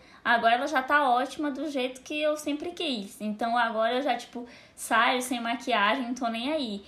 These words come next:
E agora eu já tenho uma relação melhor com a minha autoestima também.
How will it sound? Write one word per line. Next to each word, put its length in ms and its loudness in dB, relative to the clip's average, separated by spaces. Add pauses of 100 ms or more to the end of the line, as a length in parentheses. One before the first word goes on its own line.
(320)
E 140 2
agora 220 4
eu 40 0
já 120 0
tenho 160 -2
uma 120 0
relação 500 -2
melhor 720 0
com 80 -4
a 100 2
minha 260 -2
autoestima 680 -4
também. 540 -4